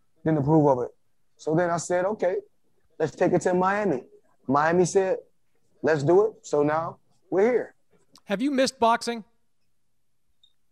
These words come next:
Speaker 1: Uh, I, I, do I miss boxing? Absolutely not.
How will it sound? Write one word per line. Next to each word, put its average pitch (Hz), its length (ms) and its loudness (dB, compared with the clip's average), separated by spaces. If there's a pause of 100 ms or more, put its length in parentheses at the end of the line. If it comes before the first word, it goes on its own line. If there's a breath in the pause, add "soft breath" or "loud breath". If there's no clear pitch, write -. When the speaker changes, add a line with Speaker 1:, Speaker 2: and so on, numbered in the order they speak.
(320)
Speaker 1:
Uh, 202 180 4
I, 233 240 4
I, 226 180 2
do 196 140 6
I 226 60 6
miss 233 180 2
boxing? 233 400 -2
Absolutely 175 540 -2
not. 135 180 -4